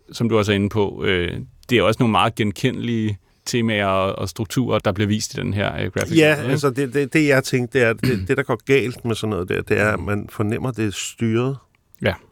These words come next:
Speaker 2: politisk.
Speaker 1: Mhm.
Speaker 2: Og hvis det er styret politisk, så mister det bare alting.
Speaker 1: Ja.
Speaker 2: Altså, så
Speaker 1: Ja.
Speaker 2: hvis man skulle gøre det, tror jeg, så skulle man give,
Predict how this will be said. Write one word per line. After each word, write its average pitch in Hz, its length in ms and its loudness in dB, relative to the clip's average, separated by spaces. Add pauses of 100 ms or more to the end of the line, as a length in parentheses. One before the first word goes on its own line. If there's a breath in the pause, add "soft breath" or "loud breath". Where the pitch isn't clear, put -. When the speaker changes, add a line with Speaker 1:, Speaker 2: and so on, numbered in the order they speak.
(260)
Speaker 2:
politisk. 120 540 0
Speaker 1:
Mhm. 113 380 -4
Speaker 2:
Og 120 100 8
hvis 117 200 2
det 131 100 0
er 110 40 2
styret 135 220 2
politisk, 120 360 -2
så - 80 -4
mister 123 460 0
det 113 140 -2
bare 104 360 2
alting. - 480 -4
Speaker 1:
Ja. - 40 -6
Speaker 2:
Altså, 104 180 -2
så 120 140 0
Speaker 1:
Ja. - 360 -4
Speaker 2:
hvis 127 200 -4
man 147 80 -4
skulle - 160 -16
gøre 107 160 4
det, 156 80 -4
tror - 160 -4
jeg, 92 80 -4
så 110 100 -8
skulle 110 240 0
man 98 80 -2 (140)
give, 95 200 -6